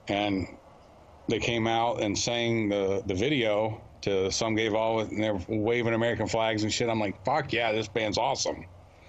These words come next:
And about a week later, started dating this girl.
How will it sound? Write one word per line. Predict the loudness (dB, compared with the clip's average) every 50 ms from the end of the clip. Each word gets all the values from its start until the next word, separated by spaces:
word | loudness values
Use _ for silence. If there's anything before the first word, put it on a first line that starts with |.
| -20 -20 -20 -20 -18 -16 -14 -14 -16 -16 -20 -16 -8 -6
And | -4 -2 -2 -2
about | 0 0 0 2
a | 2
week | 2 0 0 0 0
later, | 0 0 2 2 0 0 -2 -4 -8 -12 -14 -14 -16 -18 -20 -18 -12 -6
started | -2 0 0 0 0 0
dating | 0 -2 0 0
this | -2 -2 0
girl. | 0 0 2 2 2 0 0